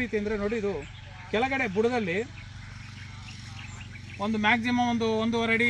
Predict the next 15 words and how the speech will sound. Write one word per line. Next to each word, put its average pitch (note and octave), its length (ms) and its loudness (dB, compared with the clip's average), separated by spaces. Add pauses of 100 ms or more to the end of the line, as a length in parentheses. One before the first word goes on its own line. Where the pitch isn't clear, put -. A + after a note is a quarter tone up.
ಎರಡು G#3+ 200 6
ಅಡಿ A3+ 200 4
ಅಗದ್ವಿ A3+ 300 0
ಅಂದ್ಕೊಳ್ಳಿ. F#3 280 0 (200)
ಅಗದ್ರೆ A3+ 300 4 (1300)
ಕನಿಷ್ಠ C4 360 6
ಅಂದರೆ B3 200 2
ಒಂದು A#3 120 0 (200)
ನೂರು D4 340 2 (540)
ಗಡ್ಡೆಗಳು A3+ 360 2 (100)
ಒಳಗಡೆ G#3+ 340 0
ಸಿಗ್ತವೆ. D#3+ 340 -4 (1000)
ಒಂಥರ A#3 240 2 (120)
ಬೆಟ್ಟು A#3 280 2
ಗಾತ್ರದಲ್ಲಿ, G#3 560 6